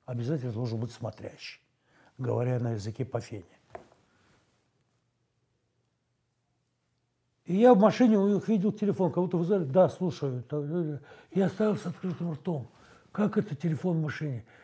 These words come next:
Я посмотрел, сзади машины не, и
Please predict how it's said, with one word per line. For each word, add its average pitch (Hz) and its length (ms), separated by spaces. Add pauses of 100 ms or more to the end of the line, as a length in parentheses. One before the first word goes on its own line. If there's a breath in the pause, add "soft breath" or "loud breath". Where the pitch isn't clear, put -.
(120)
Я 196 120
посмотрел, 220 520
сзади 190 400
машины 185 560 (320 loud breath)
не, 190 300
и 143 560